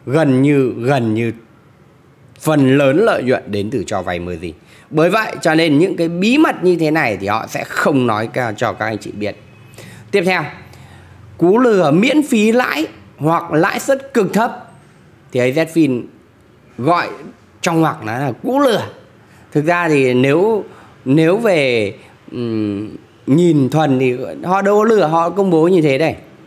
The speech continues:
Nhưng thực tế ẩn sâu bên trong nó như một cú lừa. Vì sao lại vậy? Nhiều anh chị có thể nghe các bạn nhân viên môi giới hoặc các công ty chứng khoán họ quảng bá rằng, ờ, anh chị giao dịch chứng khoán ở công ty có thể được,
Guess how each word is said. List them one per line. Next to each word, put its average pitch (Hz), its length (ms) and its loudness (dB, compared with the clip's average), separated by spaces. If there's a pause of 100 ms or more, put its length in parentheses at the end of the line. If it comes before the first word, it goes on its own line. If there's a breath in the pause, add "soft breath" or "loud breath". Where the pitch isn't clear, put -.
(480)
Nhưng 139 180 2
thực 135 200 -2
tế 113 180 0
ẩn 139 300 -2
sâu 135 260 2
bên 123 140 0
trong 107 320 -4
nó 98 100 -4
như 180 340 2
một 143 220 0 (100)
cú 110 160 -2
lừa. 120 180 -2 (640 loud breath)
Vì 202 160 0
sao 226 240 0
lại 202 120 -2
vậy? 165 180 -2 (460 loud breath)
Nhiều 170 180 4
anh 190 140 2
chị 185 180 2
có 139 140 0
thể 160 220 0
nghe 147 300 0
các 160 180 -2
bạn 147 260 -2
nhân 135 180 2
viên 135 180 2
môi 135 180 4
giới 120 240 0
hoặc 165 200 -2
các 139 160 -4 (420)
công 151 200 2
ty 160 120 4
chứng 135 200 0
khoán 123 180 -2
họ 156 100 0
quảng 101 280 -4
bá 120 180 -2
rằng, 160 260 -2 (580 loud breath)
ờ, 113 420 0 (160)
anh 156 140 -2
chị 151 220 -2
giao 147 180 0
dịch 135 160 0
chứng 120 140 -4
khoán 127 220 -2
ở 160 100 0
công 127 180 -2
ty 135 180 2
có 120 120 -2
thể 143 180 0
được, 104 180 -2